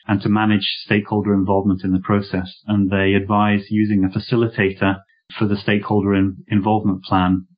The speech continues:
and guiding stakeholders. So, uh, that's more or less some broad recommendations that are maybe not unique to Bayesian networks, but my personal experience is that although Bayesian statistics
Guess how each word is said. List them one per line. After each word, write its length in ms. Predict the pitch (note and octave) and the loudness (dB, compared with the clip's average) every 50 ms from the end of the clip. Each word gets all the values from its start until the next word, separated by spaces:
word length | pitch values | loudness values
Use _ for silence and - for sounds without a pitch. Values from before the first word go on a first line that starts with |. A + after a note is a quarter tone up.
| _ _ _ | _ _ _
and 160 | G#2 G2+ F#2+ | -2 0 0
guiding 380 | G2 G2+ G2+ G2+ G2 G2+ G2 F#2+ | 2 2 2 2 2 2 0 -2
stakeholders. 720 | - - G#2+ G2+ G2+ G2+ - G2 F#2+ F#2 F#2+ G2 G2 F#2+ - - - _ _ _ _ _ _ _ _ _ _ _ _ _ _ _ _ _ _ _ _ - | -2 -2 -2 0 0 0 -2 -2 -2 0 -2 -2 -4 -4 -8 -14 -20 _ _ _ _ _ _ _ _ _ _ _ _ _ _ _ _ _ _ _ _ -14
So, 360 | - - G2+ G2 F#2+ G2 G2 | -4 -2 0 2 2 4 4
uh, 180 | F#2+ F#2 F#2+ F#2 F#2 - - - - | 4 2 2 0 -2 -6 -14 -10 -2
that's 240 | A2 A2+ G#2+ G#2+ - | 0 0 0 0 0
more 180 | - G#2+ G#2+ G#2 | 0 2 2 2
or 80 | G#2 | 2
less 280 | G#2 G#2 A2 G#2+ A2 - | 2 2 0 0 -2 -2
some 240 | - G#2+ G2+ G2+ G2+ | 0 0 0 0 0
broad 360 | G#2+ A#2+ A#2+ B2+ B2 A2+ A2+ | 0 0 2 2 0 0 0
recommendations 840 | A#2 A#2+ A2+ - - A2+ A2 G#2 G#2 A#2+ A#2+ A#2 - - A2 G#2 G2 | -2 -2 -2 0 -2 0 0 2 2 2 0 0 0 -2 -2 -2 0
that 140 | G#2+ G#2 G2+ | -2 -2 0
are 40 | |
maybe 340 | G#2 G#2+ A2+ A2+ A2 G#2+ A2 | 0 0 0 0 0 0 0
not 220 | A2 A2+ A2 - A2 | 0 0 0 0 0
unique 400 | G#2+ G#2 G#2+ A#2+ A#2+ A#2 - - | 0 2 2 2 0 -2 -4 -6
to 60 | - | -4
Bayesian 380 | G#2 G#2+ G#2+ G#2 G2+ G#2 G2+ G2 | -2 0 0 0 0 0 0 2
networks, 600 | G#2 A#2 A#2 A2 A2+ G#2 G2 F#2+ - - - - _ | 2 0 0 0 0 0 0 0 -2 -6 -12 -12 _
but 120 | - G#2 - - | -6 -6 -4 0
my 180 | A#2+ B2 B2+ B2+ | 2 2 2 2
personal 400 | - - C#3 C3+ - - A#2+ A2 | 2 0 0 0 2 0 0 0
experience 680 | G#2 G#2+ - - - C3 B2+ A#2+ A2 G#2 F#2+ - - | 0 -4 -8 -4 0 2 2 4 2 2 0 -2 -4
is 100 | G#2+ G2+ | -2 0
that 100 | A2+ A2 - | 0 0 2
although 320 | A#2+ A#2+ A#2+ B2+ B2 B2+ | 0 0 2 2 2 2
Bayesian 480 | A#2+ A#2 B2+ B2+ C3 C3 C3 B2+ A#2 A2+ | 2 2 2 2 2 2 2 2 2 0
statistics 800 | A2+ - - A2 G#2+ - F3 E3 - - - A#2 A2+ - - | 0 0 -4 -4 0 2 0 0 0 0 -2 -2 -2 -2 -6